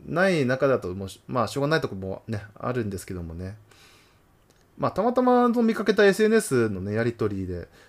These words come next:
あの、女子よりね、シュート力がないのは、あの、これまでの環境違いが大きいのではないかっていうね、指摘もありました。その外国人の話はね、とは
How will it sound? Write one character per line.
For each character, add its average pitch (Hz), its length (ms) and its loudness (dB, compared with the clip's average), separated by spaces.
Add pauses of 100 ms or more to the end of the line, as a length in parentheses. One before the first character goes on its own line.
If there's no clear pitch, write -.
(140)
あ 110 180 0
の、 104 600 -2 (840)
女 110 240 -2
子 170 260 4
よ 110 100 4
り 90 120 -2
ね、 104 160 -6
シ 156 140 -4
ュ - 20 0
ー 156 40 -4
ト 180 80 2
力 147 220 0
が 104 80 -2
な 113 160 2
い 117 60 2
の 98 160 -2
は、 90 180 -6 (140)
あ 104 140 -8
の、 92 380 -8
こ 165 100 -4
れ 220 80 4
ま 277 100 0
で 269 60 2
の - 80 4
環 190 240 0
境 233 160 0
違 226 560 4
い - 20 -2
が 214 100 4
大 214 140 2
き 233 140 -4
い - 20 2
の 185 100 0
で 123 80 0
は 110 60 0
な 117 60 2
い 113 40 0
か 110 80 0
っ - 60 -6
て 98 100 -10
い 87 40 -4
う 85 40 -8
ね、 92 140 -10
指 - 240 -6
摘 110 60 -4
も 101 220 -6 (240)
あ - 80 -6
り 110 60 0
ま 110 140 0
し - 40 -10
た。 - 100 -10
そ 196 100 -8
の 208 60 -4
外 214 140 6
国 240 160 4
人 160 80 2
の 101 60 -2
話 120 240 2
は 80 60 -4
ね、 101 180 -8 (260)
と 220 80 2
は 147 160 6